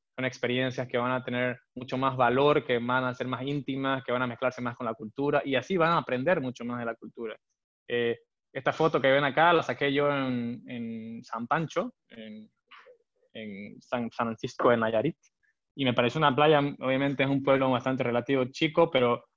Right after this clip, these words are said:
tiene centros comunitarios, eh,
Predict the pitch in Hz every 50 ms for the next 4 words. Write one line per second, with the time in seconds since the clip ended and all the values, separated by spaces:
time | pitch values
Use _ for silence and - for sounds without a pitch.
0 | _ _ _ _ - 143 143 139 - 143 143 139 135 - 139 127 123 123 120 -
1 | 143 139 143 139 131 127 120 - _ _ _ _ _ - 127 123 120 117 113 113
2 | 110 110 104 107 -